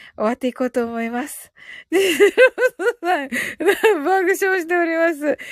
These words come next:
いやいやいやいやいや、嬉しいですよ。めっちゃ嬉しいですよ。はい。キュンちゃんがね、これ、<laughs> センキューと言ってますね。はい。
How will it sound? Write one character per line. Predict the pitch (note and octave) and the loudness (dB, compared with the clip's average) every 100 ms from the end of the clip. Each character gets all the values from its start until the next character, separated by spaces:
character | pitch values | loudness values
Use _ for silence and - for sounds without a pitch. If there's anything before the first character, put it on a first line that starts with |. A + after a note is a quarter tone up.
| - | -4
い | D4 | 2
や | E4 | 4
い | E4 | 6
や | C#4 | 4
い | |
や | C4+ B3+ | 4 4
い | |
や | A#3+ | 2
い | C4 | 0
や、 | A#3+ A3 | -2 -2
嬉 | B3+ G#4+ G#4 | 0 0 0
し | G#4 | -4
い | |
で | F4+ | -4
す | - | -2
よ。 | B3+ | 0
め | A#3 A#3 | 0 -4
っ | |
ち | A#3 | -2
ゃ | C4+ | 0
嬉 | C#4 E4+ | 0 -2
し | D#4+ | -4
い | |
で | C4 C4 | -4 -6
す | - | -4
よ。 | F3 E3+ - - - - | -6 -6 -10 -12 -12 -10
は | - A3 G#3 | -4 -2 -2
い。 | - - A#3 - | -4 -14 -14 -2
キ | F4+ | 0
ュ | |
ン | D#4+ | 2
ち | D4 | 0
ゃ | |
ん | A#3 | 0
が | F#3+ | -2
ね、 | G#3+ | -2
こ | B3 | 2
れ、 | F4+ G4 | 4 2
<laughs> | - - A4 - A4 - A#4 - G#4 - F4+ F4+ - - | 2 2 2 2 0 2 0 0 -6 -4 -6 -6 -8 -4
セ | F4+ F4 | -2 -2
ン | |
キ | F4 G4+ | 4 6
ュ | |
ー | G4 | 6
と | G#4 G#4 - | 4 2 4
言 | G4+ | 2
っ | |
て | C#4 D#4+ F#4+ E4+ | 0 -2 -4 -2
ま | F#4+ F#4 | -4 -4
す | D#4+ C#4+ | -6 -6
ね。 | C4 C4+ - - - - - | -6 -6 -8 -8 -8 -6 0
は | F#4+ G4 G4 F#4 | 0 2 0 -2
い。 | C#4 - | -4 -6